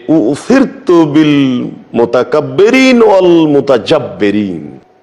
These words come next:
আমার মধ্যে অহংকারী, স্বৈরাচারী, গৌরবী কেন? এটা জাহান্নামের আপত্তি আল্লাহর কাছে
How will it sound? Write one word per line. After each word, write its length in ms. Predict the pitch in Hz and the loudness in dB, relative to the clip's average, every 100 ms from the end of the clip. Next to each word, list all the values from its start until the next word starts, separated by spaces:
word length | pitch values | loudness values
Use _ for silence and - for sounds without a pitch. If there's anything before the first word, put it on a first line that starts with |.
| _ _ _ _ _ _ | _ _ _ _ _ _
আমার 440 | 135 160 226 254 226 | -2 0 2 2 2
মধ্যে 380 | 240 175 226 | 0 0 2
অহংকারী, 880 | 226 170 160 165 175 170 175 170 180 | 4 4 2 2 2 0 0 2 2
স্বৈরাচারী, 960 | 175 - 131 131 139 147 143 147 156 156 | 0 -2 2 4 4 2 0 0 0 -2
গৌরবী 800 | 120 120 127 151 139 135 117 110 | 0 2 4 4 2 0 0 -4
কেন? 260 | - 85 78 - _ _ _ _ 202 | -2 -4 -6 -14 _ _ _ _ -4
এটা 480 | 196 190 131 151 | 0 2 2 0
জাহান্নামের 680 | 131 123 156 175 175 170 170 | -2 -2 0 2 2 2 2
আপত্তি 680 | 139 135 156 151 - - 127 - _ _ _ _ _ _ _ _ | 0 -2 -2 -4 -8 -14 -14 -18 _ _ _ _ _ _ _ _
আল্লাহর 300 | 139 139 107 | 0 2 0
কাছে 280 | - - | -4 -8